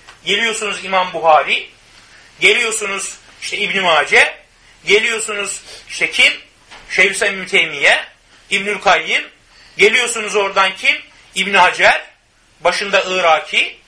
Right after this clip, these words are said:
Sehavi, oradan geliyorsunuz Cemaleddin Kasimi, işte Ahmet Şakir, Abdurrahman Yahya Muallimi, işte Şeyh Albani, Şeyh Bin Baz, İbn Useymin. Allah hepsine ne yapsın?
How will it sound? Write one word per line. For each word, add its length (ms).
Sehavi, 840
oradan 420
geliyorsunuz 540
Cemaleddin 560
Kasimi, 680
işte 400
Ahmet 320
Şakir, 640
Abdurrahman 560
Yahya 400
Muallimi, 720
işte 480
Şeyh 320
Albani, 720
Şeyh 320
Bin 220
Baz, 360
İbn 200
Useymin. 720
Allah 240
hepsine 340
ne 40
yapsın? 360